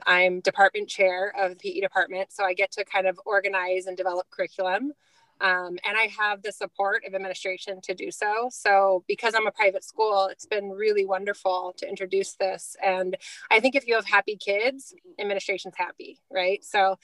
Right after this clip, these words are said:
if they're expressing gratitude, they're telling their parents, they're practicing meditation at home with their parents. I mean, it's been, it's been kind of fun to see the progression of it over the fa-, past few years.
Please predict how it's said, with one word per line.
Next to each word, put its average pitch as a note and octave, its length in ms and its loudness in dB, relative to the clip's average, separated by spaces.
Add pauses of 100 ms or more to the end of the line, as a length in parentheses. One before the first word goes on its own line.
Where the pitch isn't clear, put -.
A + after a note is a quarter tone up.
(280)
if G3 80 -4
they're A3 160 2
expressing A3 480 -4
gratitude, G#3 580 0
they're G3 120 0
telling G#3 280 0
their G3+ 120 -2
parents, G#3 500 -2
they're G#3 160 -4
practicing B3+ 640 2
meditation A3+ 520 0
at A3 120 -6
home G#3+ 180 -6
with A3 120 -10
their G#3 120 -4
parents. G#3+ 420 -4
I A3+ 40 -4
mean, G#3+ 140 -4
it's G#3 140 -8
been, D4 300 2
it's - 160 -18
been F#4 140 0 (100)
kind F#4+ 140 2
of C#4+ 80 -4
fun A#3+ 420 -4
to G3 100 -4
see A3+ 220 -8
the G#3+ 200 -2 (120)
progression F#3+ 460 2
of A#3 120 4
it C#4+ 220 4
over G3+ 140 -4
the F#3+ 80 -2
fa-, - 220 -10 (100)
past F#3+ 240 2
few G3+ 100 -6
years. F#3+ 440 0